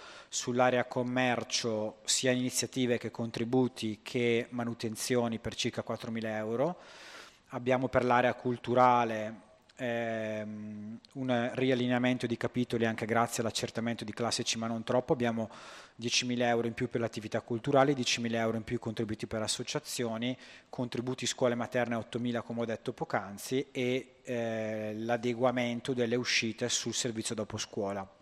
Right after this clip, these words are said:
Per quanto riguarda, eh, nel, il sistema bibliotecario, c'è una partita di compensazione tra entrate e uscite, vediamo minori spese per l'attività del sistema bibliotecario per coprire le altre spese legate a questioni contrattuali.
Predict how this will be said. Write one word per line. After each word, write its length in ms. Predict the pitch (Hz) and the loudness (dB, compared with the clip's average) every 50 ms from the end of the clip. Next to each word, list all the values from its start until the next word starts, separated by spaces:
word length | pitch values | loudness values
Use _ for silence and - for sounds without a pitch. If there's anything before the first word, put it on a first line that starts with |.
| _ _ _ _ _ _ _ _ _ _ _ _ _ - - - - - - - - - - - _ | _ _ _ _ _ _ _ _ _ _ _ _ _ -20 -18 -18 -18 -18 -18 -18 -20 -20 -20 -8 _
Per 180 | - 139 135 - | 2 2 2 2
quanto 260 | - 139 135 - 135 | 2 0 0 0 -2
riguarda, 1300 | 123 123 117 135 131 127 127 123 120 117 113 107 117 113 110 110 113 - - - 120 113 110 110 110 107 107 | -2 2 4 8 8 8 8 8 6 4 2 0 -2 0 0 0 -2 -4 -4 -4 -2 0 0 0 -2 -2 -4
eh, 40 | 107 | -4
nel, 200 | 113 120 127 - - | -4 -4 -4 -4 -2
il 80 | 117 | 0
sistema 360 | - - - - - 127 127 | 0 0 0 0 0 0 0
bibliotecario, 760 | 120 117 113 117 123 - - 113 - 135 123 120 117 110 110 107 | 0 0 -2 -2 -2 0 -2 0 2 4 4 4 4 2 0 -2
c'è 160 | - - 117 | -2 -2 -2
una 100 | 113 117 | -2 -2
partita 320 | - 120 120 - - 127 | 0 -2 -2 -2 -2 -2
di 120 | 110 113 - | -2 -2 -2
compensazione 880 | - 120 113 107 - 120 117 - - 120 - - - 127 117 117 117 107 | -2 -4 -2 -2 -2 0 0 0 0 -2 -2 -4 -4 -4 -2 -2 -4 -4
tra 160 | - - 110 | -4 -4 -4
entrate 320 | 110 - 117 113 - 117 | -4 -4 -4 -4 -2 -4
e 20 | 113 | -4
uscite, 380 | - - - 131 120 - 117 | -2 -2 -2 -2 -2 -2 -4
vediamo 500 | 110 110 104 117 117 117 113 110 107 104 - - - - - - | -4 -2 -2 -2 -2 -2 -2 -4 -6 -8 -10 -14 -20 -20 -20 -12
minori 400 | - 123 120 120 123 123 120 113 | -6 -4 -2 2 2 2 2 2
spese 580 | - - - - 135 127 123 120 110 110 113 110 | -2 -4 -2 0 2 2 2 2 2 0 -2 -4
per 480 | - - 120 117 117 117 113 113 113 | -2 -2 0 0 0 0 0 0 -2
l'attività 640 | 110 110 - - - 113 104 110 - - 127 117 110 | -2 -4 -6 -8 -8 -8 -6 -8 -6 -2 -2 -2 0
del 100 | 113 107 | -2 -2
sistema 280 | - - - 123 120 | -4 -4 -4 -4 -6
bibliotecario 760 | 110 107 117 110 - 107 - - 123 117 113 117 113 110 107 | -4 -4 -4 -4 -4 -6 -6 -2 0 0 0 0 0 -2 -4
per 180 | - - 110 - | -4 -6 -8 -8
coprire 380 | - 113 - - 120 117 117 | -8 -10 -6 -4 -4 -2 -2
le 80 | 113 113 | -2 -2
altre 240 | 110 107 - 113 101 | -4 -6 -6 -8 -10
spese 300 | - - 120 110 107 113 | -8 -6 -4 -4 -4 -4
legate 500 | 107 107 104 113 110 107 - - 113 107 | -6 -4 -2 -2 -2 -2 -2 -4 -6 -6
a 140 | 104 107 - | -6 -6 -6
questioni 500 | - 110 - - - - 113 110 110 - | -6 -8 -8 -6 -6 -6 -6 -6 -6 -8
contrattuali. 840 | - 110 104 - - 120 - - - 135 123 127 131 135 147 160 | -8 -10 -8 -6 -8 -8 -6 -2 2 2 4 4 2 2 0 -4